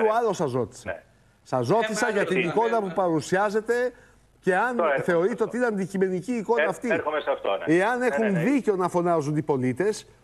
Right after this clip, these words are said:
Speaker 2: ότι οι μέρημνες τις οποίες παρουσιάζετε ως γενναιόδωρες δεν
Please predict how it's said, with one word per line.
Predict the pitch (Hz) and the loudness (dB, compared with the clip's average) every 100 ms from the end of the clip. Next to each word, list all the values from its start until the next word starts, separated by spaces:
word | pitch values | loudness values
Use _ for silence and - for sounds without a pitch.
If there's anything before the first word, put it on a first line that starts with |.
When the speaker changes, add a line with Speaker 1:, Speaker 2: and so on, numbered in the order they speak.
| - | -4
Speaker 2:
ότι | 202 202 190 185 | -2 0 0 0
οι | |
μέρημνες | 180 240 254 220 202 | 2 2 2 2 0
τις | 170 | 0
οποίες | 165 226 214 | -4 0 0
παρουσιάζετε | - 190 147 180 214 196 160 | 0 0 0 2 0 0 -2
ως | 180 196 165 | 0 2 2
γενναιόδωρες | 180 170 165 165 139 170 220 - - _ | 0 2 2 2 0 -4 -4 -8 -20 _
δεν | 320 403 | 0 2